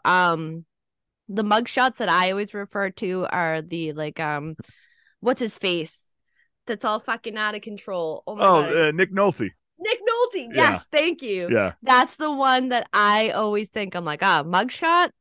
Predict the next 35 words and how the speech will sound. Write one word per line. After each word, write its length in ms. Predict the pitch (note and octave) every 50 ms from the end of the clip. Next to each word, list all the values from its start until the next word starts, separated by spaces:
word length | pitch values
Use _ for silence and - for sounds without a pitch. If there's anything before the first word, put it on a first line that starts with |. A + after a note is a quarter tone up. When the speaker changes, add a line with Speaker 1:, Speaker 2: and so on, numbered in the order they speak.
| _ _
Speaker 1:
That's 340 | - F#3 F3+ E3+ F3 F3+ -
where 120 | - F3 F3
my 180 | E3+ E3+ F3
brain 280 | F3 F#3+ A3+ A#3+ A#3+ G#3+
goes. 340 | D#3+ D3 C#3+ C#3+ F3+ - _ _ -
Speaker 2:
Right. 480 | - A#2+ C3 D3+ G3 B3+ A3+ A#2 - - _ _ _ _ _ _ _ _ -
Speaker 1:
But 380 | A#3+ A3+ G#3 F#3+ F3+ D#3 - _ _ _ _ _ -
Speaker 2:
How 220 | - C#3 D#3 F3
do 80 | G3 G3+
you 120 | G#3 G#3+
Speaker 1:
this 80 | B3+ B3+
Speaker 2:
not? 300 | G#3+ C4 E4+ D#4 - - - - - - _ _ - _
<laughs> 400 | _ _ _ _ _ _ _ -
'Cause 140 | D#3 C#3+
that 180 | D3+ G3 G#3+ B3
is 120 | B3 G3 D3
the 200 | G3+ G3 F3 C3+
classic 640 | - - - C#3+ C3+ C#3+ D3 C#3 - - D#3+ C3 -
mugshot. 540 | C3 B2+ C3 D#3+ F#3 - - - F#2+ E2+ D#2
But 180 | E2 D2+ D2+ E2
this, 400 | B2+ F#3 G#3 A2 - - - -
he's 260 | - A2+ C3 C#3 A2
like, 240 | C#3+ B2+ A2 G2+ - -
"I 440 | - - _ _ _ _ - -
pop 220 | - A#2 G2+ - -
my 100 | - - - -
collar. 520 | - - B2+ B2 A#2+ A#2+ D3+ D3+ A#2+ G#2+ - -
Speaker 1:
Yeah, 180 | - D#4+ F#4+ G#4+ G#4+
Speaker 2:
I'm 160 | A4 G#4 A3
Speaker 1:
the 60 | A3+
Speaker 2:
gonna 100 | G#3+ G#3+
look 80 | G#3+ G#3
Speaker 1:
collar's 400 | C4+ C4+ C#4+ D#4 D#4+ F#4 F#4+ G4+
Speaker 2:
seductive." 260 | - - B2 - - -
Speaker 1:
popped. 460 | - - F4+ F#4+ G4 - - -